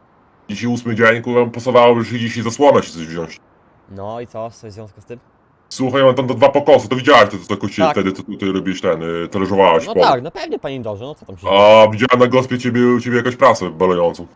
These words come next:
Speaker 2: No mam, posiadam.
Speaker 1: No tam byłoby z dwie belki chyba, bo dwa pokosy, tam, tam dużo nie dawałem nawozów, wjeżdżałem na presku, nic nie dawałem. Czy byś pożyczył mi? Na je-, na godzinę czasu.
Speaker 2: No to dobra, możesz przyjechać sobie wziąć, ja ci na
Speaker 1: A ty,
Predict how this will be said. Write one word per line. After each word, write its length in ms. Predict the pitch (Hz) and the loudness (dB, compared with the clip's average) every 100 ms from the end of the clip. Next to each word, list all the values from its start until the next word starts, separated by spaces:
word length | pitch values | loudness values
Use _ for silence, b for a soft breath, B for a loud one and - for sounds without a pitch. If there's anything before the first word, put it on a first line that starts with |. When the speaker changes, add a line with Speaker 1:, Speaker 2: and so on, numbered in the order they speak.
| _ _ 117 | _ _ -12
Speaker 2:
No 140 | 147 | -10
mam, 240 | 110 98 | -8 -12
posiadam. 480 | 90 131 107 90 98 _ _ _ _ _ | -14 -18 -14 -14 -14 _ _ _ _ _
Speaker 1:
No 100 | 117 | -4
tam 180 | 156 165 | 2 4
byłoby 380 | 175 170 117 113 | 6 4 4 -2
z 120 | 92 | -2
dwie 200 | - 110 | -2 2
belki 340 | 104 113 113 113 | 6 4 4 -6
chyba, 260 | 117 104 | -4 -4
bo 120 | 98 | -4
dwa 180 | 98 104 | 0 0
pokosy, 400 | 98 - 107 104 | 0 0 0 0
tam, 100 | 104 | -6
tam 140 | 104 98 | -4 -4
dużo 200 | 98 101 | -4 -4
nie 60 | |
dawałem 280 | 92 98 92 | 0 0 0
nawozów, 320 | 90 95 90 | 0 -2 -2
wjeżdżałem 260 | 92 92 90 | -2 0 0
na 60 | 85 | -2
presku, 340 | 98 90 87 | -6 -6 -10
nic 160 | 90 85 | -12 -10
nie 120 | 87 | -6
dawałem. 380 | 87 90 90 92 _ _ _ | 0 2 2 -2 _ _ _
Czy 120 | 127 | -2
byś 200 | 135 127 | 0 0
pożyczył 460 | 135 135 139 107 80 | 0 2 2 2 -8
mi? 160 | 76 _ _ _ _ _ _ _ _ _ - | -12 _ _ _ _ _ _ _ _ _ -6
Na 80 | 92 | 0
je-, 180 | 113 110 | 0 2
na 320 | 110 107 107 | 2 4 2
godzinę 320 | 104 101 113 | 0 -2 2
czasu. 320 | 104 98 92 - _ _ 131 | 2 2 -2 -18 _ _ -20
Speaker 2:
No 100 | - | -10
to 120 | 226 | -2
dobra, 280 | 220 160 151 | 0 0 0
możesz 260 | 156 160 | -6 -8
przyjechać 300 | - 156 151 | -8 -12 -12
sobie 200 | 156 143 | -12 -10
wziąć, 240 | 120 98 107 | -10 -12 -12
ja 60 | |
ci 120 | - | -14
na 100 | 127 | -10
Speaker 1:
A 300 | 120 101 101 | -6 0 0
ty, 320 | 104 120 123 | 0 -2 -2